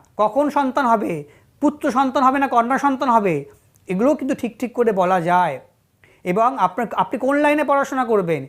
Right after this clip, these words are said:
ইঞ্জিনিয়ারিং লাইন, ডাক্তারি লাইন, যদি ডাক্তারি লাইনে পড়াশোনা করেন, পঞ্চম পতি, পঞ্চম পতির সাথে শুক্র, রবি,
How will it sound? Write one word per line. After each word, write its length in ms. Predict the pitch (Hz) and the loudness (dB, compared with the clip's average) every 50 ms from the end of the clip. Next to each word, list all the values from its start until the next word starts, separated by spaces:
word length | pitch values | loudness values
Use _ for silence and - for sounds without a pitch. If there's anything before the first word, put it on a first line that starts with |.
| - | -8
ইঞ্জিনিয়ারিং 500 | 180 180 202 226 240 269 269 269 311 294 | -6 -4 -4 -2 -2 -2 0 0 -2 -2
লাইন, 320 | 311 302 277 214 151 135 135 _ _ _ _ _ _ - | -2 -2 -2 -2 -4 -8 -12 _ _ _ _ _ _ -2
ডাক্তারি 420 | 170 185 185 185 - - 262 302 302 | 0 0 0 0 0 0 2 2 4
লাইন, 280 | 294 302 262 202 170 | 2 2 2 0 -2
যদি 160 | 170 196 247 247 | -2 -2 0 2
ডাক্তারি 360 | 240 226 226 - - 277 277 | 2 2 0 0 0 0 2
লাইনে 200 | 285 285 277 285 | 2 2 2 2
পড়াশোনা 380 | 240 277 277 262 269 285 277 | 2 2 0 0 -2 -4 -2
করেন, 280 | 269 294 277 294 311 320 - - - _ _ - | 0 0 0 0 -2 -4 -8 -12 -20 _ _ -2
পঞ্চম 440 | 208 208 226 240 233 220 302 285 | 0 0 2 0 0 -2 -2 -2
পতি, 400 | 240 294 269 233 294 302 311 320 320 - _ _ _ _ _ _ _ _ - | 0 -2 -2 0 0 0 0 -2 -6 -10 _ _ _ _ _ _ _ _ -4
পঞ্চম 380 | - 196 202 214 208 - 269 247 | 0 0 2 2 2 0 0 0
পতির 200 | 247 254 240 262 | 0 -2 -4 -2
সাথে 240 | - 247 214 220 208 | -4 -2 0 0 0
শুক্র, 560 | 208 262 254 247 - 277 277 285 294 311 302 - - _ _ _ - | 0 -2 -4 -2 0 2 2 2 2 0 -4 -10 -16 _ _ _ -4
রবি, 480 | 143 185 220 226 247 277 294 294 302 | 0 0 0 2 2 2 2 2 0